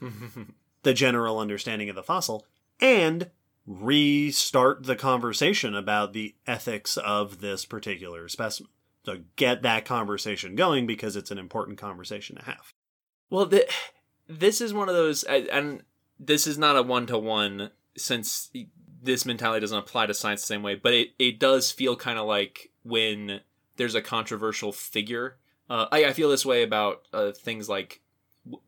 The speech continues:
Speaker 1: when the Tiger King became a big deal.
Speaker 2: Mm-hmm.
Speaker 1: And what my gut reaction whenever I see horrible actions being, getting lots of attention. Just let's stop talking about it. Let's
Speaker 2: Yeah.
Speaker 1: stop giving them attention.
Speaker 2: We'll move away.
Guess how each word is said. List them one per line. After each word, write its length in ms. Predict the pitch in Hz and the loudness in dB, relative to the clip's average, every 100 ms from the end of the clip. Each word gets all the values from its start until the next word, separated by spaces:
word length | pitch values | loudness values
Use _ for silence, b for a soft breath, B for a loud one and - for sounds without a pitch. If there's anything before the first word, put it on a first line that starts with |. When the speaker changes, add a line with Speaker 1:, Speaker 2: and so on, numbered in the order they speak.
| 113 | -12
Speaker 1:
when 180 | 110 107 | -6 -2
the 80 | 104 | -4
Tiger 440 | - - 104 104 | -4 -6 -4 -4
King 260 | 90 95 90 | -8 -12 -12
became 300 | 90 95 90 | -12 -10 -10
a 80 | 92 | -10
big 200 | 92 90 | -10 -8
deal. 320 | 90 90 - - | -8 -8 -12 -10
Speaker 2:
Mm-hmm. 260 | 120 90 139 | -10 -4 -2
Speaker 1:
And 160 | 120 | 0
what 180 | 113 - | 0 -2
my 500 | 110 120 135 151 151 | -4 0 2 4 2
gut 260 | 135 131 120 | 2 2 2
reaction 420 | 120 117 113 113 | 0 0 -2 -6
whenever 260 | 104 104 | -4 -2
I 80 | 104 | -2
see 520 | 101 - 107 101 98 _ _ _ _ _ | -2 -4 -4 -6 -8 _ _ _ _ _
horrible 600 | - - 131 127 120 117 | -10 2 6 6 6 4
actions 520 | 107 110 - 107 101 | 2 0 -4 -6 -8
being, 460 | 98 104 98 98 98 _ - | -4 -4 -4 -10 -18 _ -4
getting 200 | 123 113 | -2 0
lots 220 | 110 107 | 0 -2
of 60 | 98 | -2
attention. 420 | 101 139 127 110 - - | -6 -6 -6 -8 -12 -6
Just 220 | 127 120 | -4 0
let's 220 | 127 - | 0 2
stop 420 | - - 160 - - | 2 4 2 0 -6
talking 440 | - 156 151 113 | 0 2 2 -4
about 240 | 101 90 - | -2 -2 -4
it. 60 | - | -2
Let's 220 | 123 - | 0 2
Speaker 2:
Yeah. 100 | - | 2
Speaker 1:
stop 320 | 143 151 - | 4 2 2
giving 240 | 139 135 | -2 0
them 120 | 135 131 | -4 -6
attention. 520 | 127 120 - 110 110 | -6 -6 -4 -4 -6
Speaker 2:
We'll 100 | 101 | -10
move 200 | 101 131 | -4 -2
away. 340 | 131 101 82 | 0 -2 -6